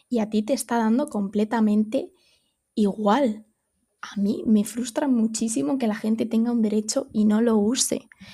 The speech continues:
Cuando después, eh, se quejan de, "Ay, es que no me parece bien esto, no me parece bien aquello". Creo que no tienes derecho a quejarte si no ejerces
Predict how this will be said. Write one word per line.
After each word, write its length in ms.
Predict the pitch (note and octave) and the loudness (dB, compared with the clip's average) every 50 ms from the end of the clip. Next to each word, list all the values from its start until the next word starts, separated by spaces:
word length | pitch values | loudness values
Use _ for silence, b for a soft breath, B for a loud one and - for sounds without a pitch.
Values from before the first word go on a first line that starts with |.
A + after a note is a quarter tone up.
| B B B | B B B
Cuando 400 | - C4+ C4+ C#4 C#4 C#4+ D4 D4+ | 0 2 2 4 4 4 2 0
después, 680 | D4 D4 A#3 A3 A3 - - A#3+ A#3+ C4+ D4 D4 - - - | 0 0 -2 -2 -2 -4 -2 0 2 2 2 0 -4 -6 -2
eh, 260 | A#3 G#3+ G#3 G#3 - | -2 0 0 -2 -2
se 260 | - - - C4+ B3 B3+ | -4 -4 -4 -4 -2 0
quejan 380 | - B3+ B3 - - A#3+ A#3 | -2 -2 -2 -2 -2 -2 0
de, 60 | B3 C4 | 0 0
"Ay, 180 | D4 D4 B3+ A#3+ | -2 -2 -2 -2
es 100 | B3 - | -4 -4
que 120 | - - C4 | -2 -2 0
no 80 | C4 B3+ | 2 2
me 120 | B3 A#3 | 2 0
parece 340 | A3+ A3 A3+ A#3+ A3+ A#3 A3+ | -2 -2 -4 -4 -2 -2 -2
bien 220 | G#3+ B3 A#3 A3 A3+ | -2 0 0 0 0
esto, 280 | C4+ C4 C4+ - A3 | -2 -4 -4 -2 0
no 100 | A3 A3+ | 0 0
me 120 | A#3+ A#3+ A3+ | 0 -2 -2
parece 320 | A3+ G#3+ A#3 A3+ - A3 | -2 -2 -2 -2 -2 0
bien 200 | A3 A3 A3+ A3 | 0 2 2 2
aquello". 380 | A3 A3 A3+ A3+ G#3+ A3+ - B B B B B B B B _ | 0 -2 -2 -4 -4 -6 -8 B B B B B B B B _
Creo 200 | - D4 D#4 D4+ | 2 2 4 4
que 80 | B3+ A#3 | 4 2
no 100 | A3 A3 | 2 4
tienes 260 | A3+ G#3+ G#3 G#3+ G#3+ | 4 4 4 4 2
derecho 300 | G#3+ G3+ G#3 G#3 - - A3 | 0 0 0 0 0 -2 -2
a 40 | |
quejarte 420 | - G#3 G3+ - G3 G#3 - - B3+ | -2 -2 0 0 0 2 4 4 4
si 220 | - - - G#3+ G#3 | 4 4 4 6 6
no 460 | G#3 G#3 A3 C4 D4 D#4+ - - _ _ _ _ _ _ _ | 8 8 8 6 4 2 0 -6 _ _ _ _ _ _ _
ejerces 580 | - G#3 - B3 C4 C4+ - - F4+ F4+ - | -6 -4 -2 -4 -4 -4 -4 -6 -6 -6 -8